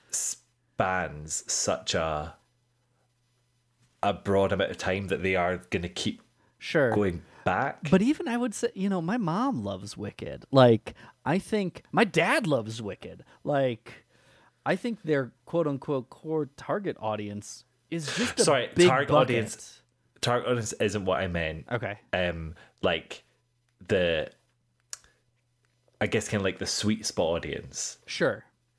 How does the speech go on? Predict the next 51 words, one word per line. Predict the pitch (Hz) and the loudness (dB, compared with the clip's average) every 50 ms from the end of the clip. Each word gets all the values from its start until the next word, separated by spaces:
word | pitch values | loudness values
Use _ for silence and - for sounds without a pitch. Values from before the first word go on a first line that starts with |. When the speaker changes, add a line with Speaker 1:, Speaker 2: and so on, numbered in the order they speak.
| _ _ - | _ _ -4
Speaker 1:
Is | 104 92 92 | -2 0 0
maybe, | 104 92 98 107 113 | 0 0 0 -2 -2
do | 107 123 | 0 2
you | 123 | 2
know | 117 110 | 4 2
what | 113 | 2
I | |
mean? | 110 110 98 | 0 0 2
Like | 92 98 90 85 | 2 0 2 2
the | 113 | 2
audience | 104 107 107 110 104 98 - | 4 4 2 0 -2 -2 -2
that | 120 - 90 | -2 0 2
will, | 95 101 95 90 85 80 78 73 - - - - - - | 2 2 4 4 2 0 -2 -4 -10 -16 -20 -14 -4 -2
Speaker 2:
I | 175 202 | -2 0
Speaker 1:
the | - | 0
Speaker 2:
think | - 120 | 0 0
Speaker 1:
voracious | 104 101 92 95 98 95 90 - 101 87 82 - - | 2 2 2 2 0 0 0 0 0 0 0 0 0
Speaker 2:
an, | 190 185 185 180 - - | 0 0 0 -4 -6 -4
an | 185 185 180 - _ | -4 -4 -4 -4 _
Speaker 1:
who | 196 190 | 0 2
are | 185 | 2
gonna | 196 202 190 | 2 2 0
Speaker 2:
untapped | - 185 170 170 156 - | 0 0 0 0 0 -2
Speaker 1:
keep | - - - - | -4 -6 -6 -4
Speaker 2:
audience | 143 143 139 139 131 120 113 113 110 - - - - | -2 -2 -2 -2 -4 -8 -8 -10 -12 -14 -14 -12 -8
in | 147 139 131 - _ - | -8 -8 -8 -8 _ -4
other. | 147 139 120 135 135 127 123 123 123 120 117 107 - - _ _ | -2 -2 -2 -2 -2 -2 -2 -2 -2 -4 -6 -8 -10 -16 _ _
This | - 208 240 - 240 | 0 0 0 0 -2
is | 220 165 | -2 4
the, | 156 180 165 | 6 8 8
like, | 160 151 143 127 110 - - - _ | 8 8 6 4 2 -4 -14 -20 _
Spring | - - - - 185 185 175 165 | -14 -12 -4 -2 0 2 2 4
Awakening, | 151 160 151 143 - 151 147 143 139 131 | 4 4 4 4 2 -2 -4 -2 -2 0
Wicked, | 131 135 139 131 - 156 147 135 131 127 | 2 2 2 2 4 6 6 6 6 4
Avenue | 123 131 127 127 131 127 | 4 2 2 2 2 0
Q, | 120 - - 139 135 127 | 0 2 4 6 6 6
the | 120 131 127 | 6 4 4
youngening | 135 151 147 151 147 143 139 139 135 131 131 127 | 4 4 4 4 4 4 4 4 4 4 2 0
of | 107 131 123 | 0 -2 -2
Broadway, | 117 135 127 123 120 110 113 117 110 107 101 98 98 98 104 - _ _ _ - - | 0 2 2 4 2 2 0 0 0 -2 -2 -6 -8 -10 -12 -16 _ _ _ -12 -8
um, | - 117 117 | -2 0 2
Speaker 1:
Right. | 123 117 104 98 - - | 4 4 2 0 0 0
Speaker 2:
that | - 139 | 0 0
we | 127 127 | 0 0
kinda | - 143 139 127 117 - | 0 0 0 0 -2 -2
saw | - 156 135 131 131 127 | 0 0 2 2 2 0
in | 120 | -2
the | 113 | -2
early | 92 120 117 110 110 | -2 -4 -4 -4 -6
two | 110 - 123 107 | -8 -8 -10 -8
thousands. | - 120 113 113 110 104 - 98 95 95 98 98 - - | -6 -6 -4 -4 -6 -8 -8 -10 -12 -12 -12 -12 -14 -14